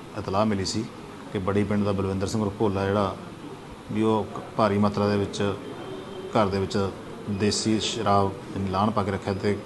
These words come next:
ਸ਼ਰਾਬ ਕਸ਼ੀਦ ਕੇ ਉਹਦੀ, ਅ, ਨਜਾਇਜ਼ ਸ਼ਰਾਬ ਕੱਢ ਕੇ ਵੇਚਦਾ ਹੈ। ਤੇ ਉਹਦੇ ਸੰਬੰਧ 'ਚ ਏ ਐਸ ਆਈ ਕਰਮ ਸਿੰਘ ਸਮੇਤ ਸਾਥੀ ਕਰਮਚਾਰੀਆਂ ਦੇ ਨਾਲ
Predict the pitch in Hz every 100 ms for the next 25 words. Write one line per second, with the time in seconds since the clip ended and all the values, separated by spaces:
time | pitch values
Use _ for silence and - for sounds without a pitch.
0 | - - - - 101 101 95 104 - 107
1 | 98 107 98 - - - - - - -
2 | 110 110 110 107 107 98 95 95 101 104
3 | 101 101 90 101 113 92 82 78 80 -
4 | - - - - - - - - - 113
5 | 117 117 117 117 117 113 104 - - -
6 | - - 110 104 110 110 104 101 110 104
7 | 104 104 95 95 - 104 101 98 101 104
8 | 104 104 101 107 107